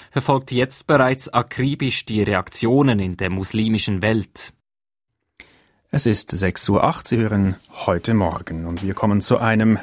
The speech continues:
Speaker 2: pressehistorischen Thema. Zu seinem fünfzigsten Geburtstag erscheint der Blick heute zum ersten Mal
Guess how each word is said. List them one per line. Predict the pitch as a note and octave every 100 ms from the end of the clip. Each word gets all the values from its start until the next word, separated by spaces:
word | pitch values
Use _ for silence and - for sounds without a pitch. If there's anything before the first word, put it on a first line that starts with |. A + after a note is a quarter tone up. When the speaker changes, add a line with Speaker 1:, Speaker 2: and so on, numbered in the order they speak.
| -
Speaker 2:
pressehistorischen | - A2+ C3 - D3 C3+ A#2+ A2 - C3 C3+ B2+ - A#2+
Thema. | - C3+ D#3 E3 E3+ F3
Zu | - C#3+ C3+
seinem | A#2+ A#2+ A#2+ A2+
fünfzigsten | - D#3 F#3 G3 - E3 - - C#3
Geburtstag | A#2 - B2 C#3+ - - C3 -
erscheint | A#2 - A2 A2 - -
der | G2+
Blick | G#2+ C#3 C#3
heute | A#2+ G#2+ G2+
zum | - A2+
ersten | G2 A2 A2 - G#2+
Mal | G2 G2 G#2